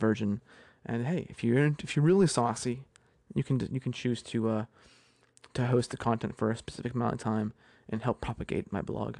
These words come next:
across, across the Beaker browser and the dat protocol.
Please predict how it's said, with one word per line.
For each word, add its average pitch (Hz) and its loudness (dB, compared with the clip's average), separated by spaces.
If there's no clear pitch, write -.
across, - -8
across 113 2
the - -4
Beaker 123 0
browser 113 0
and 110 2
the 113 0
dat 104 -2
protocol. - -6